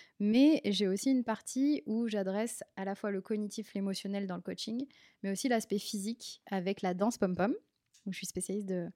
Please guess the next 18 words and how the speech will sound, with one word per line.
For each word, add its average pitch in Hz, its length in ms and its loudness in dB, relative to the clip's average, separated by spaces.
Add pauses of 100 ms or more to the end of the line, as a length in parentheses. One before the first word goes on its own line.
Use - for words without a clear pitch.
(440)
de 196 100 2
la 202 120 6
danse 226 220 2
pom-pom 202 400 2
en 180 60 0
France 269 460 4
et 202 160 4
j'ai 190 120 2
des, 180 240 -2
des 175 120 -4
accompagnements, 190 840 -2
euh, 175 200 -2 (100)
à 254 80 6
Paris, 208 400 0
des 180 120 -4
événements 185 280 0
à 175 40 -10
Paris, 190 280 -6